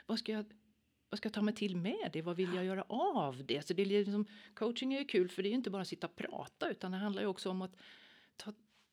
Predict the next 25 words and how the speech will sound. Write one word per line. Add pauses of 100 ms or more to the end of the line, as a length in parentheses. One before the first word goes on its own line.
ta
med
sig
någonting
och
börja
öva
i
det
verkliga
livet
eller,
eller
förändra
någonting. (1000)
Ja,
och
då
den
här
perspektiv-
eller
balanceövningen
då,
den